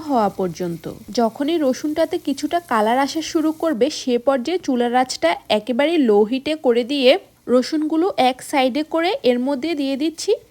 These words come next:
তিন টেবিল চামচ পরিমাণ ময়দা। এবার ময়দা আর রসুনগুলোকে একত্রে ভেজে নিচ্ছি কিছুক্ষণ ধরে। এর ফলে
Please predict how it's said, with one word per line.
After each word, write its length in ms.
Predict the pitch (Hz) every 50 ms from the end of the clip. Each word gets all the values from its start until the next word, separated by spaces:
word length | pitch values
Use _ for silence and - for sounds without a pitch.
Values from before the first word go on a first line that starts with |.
| _ _
তিন 140 | - 277 269 262 254
টেবিল 240 | 302 294 262 311 311 311
চামচ 300 | 330 311 311 320 339 339 - - -
পরিমাণ 360 | 330 339 330 330 330 339 381 - - _ _ 240 214
ময়দা। 360 | 208 196 190 180 165 170 - 175 196 - _ _ 247 254
এবার 200 | 240 214 285 320 311 269
ময়দা 300 | 254 226 226 226 208 277 294
আর 60 | 302 302 277
রসুনগুলোকে 720 | 254 254 - 320 294 294 285 311 311 330 311 - 269 285 - - - 233
একত্রে 360 | 226 226 - 262 269 - - 330 381 403 294
ভেজে 240 | 254 262 190 202 196 185
নিচ্ছি 380 | 185 170 - - - - 196 160 - - _ -
কিছুক্ষণ 500 | - 233 - - 240 - - - - 214 196 196 226
ধরে। 200 | 208 180 175 175 - - - 220
এর 80 | 240 262 262 -
ফলে 240 | - 302 311 285